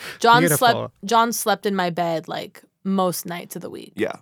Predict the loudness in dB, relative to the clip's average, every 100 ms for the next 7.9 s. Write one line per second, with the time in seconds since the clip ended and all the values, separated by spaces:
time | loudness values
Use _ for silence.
0 | _ 4 4 4 2 4 2 4 4 4
1 | 4 4 6 6 4 2 0 0 0 0
2 | 0 -2 -2 -2 0 -2 -2 -4 -4 -6
3 | -6 -6 -8 -8 -8 -8 -4 -6 -4 -6
4 | 4 4 4 -2 -2 2 4 4 2 0
5 | 0 0 2 0 0 -2 2 2 0 -6
6 | -4 -2 0 0 0 -2 0 0 0 2
7 | 4 4 4 0 0 -4 -4 -8